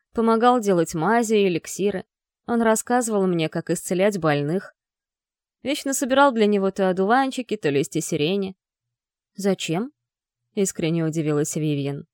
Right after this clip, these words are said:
"Он делал из них настойку для растирания ног". Парень улыбнулся и замолчал. Кажется, я до сих пор помню её запах. "И ты не хочешь, чтобы брат был чёрным магом?"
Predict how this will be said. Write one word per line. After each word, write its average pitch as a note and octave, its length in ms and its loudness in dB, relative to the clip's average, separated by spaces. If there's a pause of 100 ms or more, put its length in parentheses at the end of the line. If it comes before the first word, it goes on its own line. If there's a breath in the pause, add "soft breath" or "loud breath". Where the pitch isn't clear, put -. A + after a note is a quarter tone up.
(560)
"Он B3+ 220 -2
делал A#3+ 320 4
из A#3 140 4
них A#3 180 0
настойку A#3+ 540 0
для E3 200 0
растирания D#3 640 -2
ног". D3 320 -8 (680)
Парень F#3 360 0
улыбнулся F3 640 -2
и D#3+ 100 0
замолчал. C#3+ 720 -6 (840)
Кажется, A3 360 -2
я G#3+ 140 4
до G#3 120 2
сих - 260 -6
пор E3 220 -4
помню D#3 420 -2
её D3 280 -2
запах. C#3 640 -8 (1080)
"И G#3 100 -6
ты A3+ 140 -2
не G#3+ 140 2
хочешь, D4 320 -4
чтобы G#3 280 -6
брат G3 300 0
был E3+ 200 -2
чёрным E3 480 -4
магом?" D3 440 -6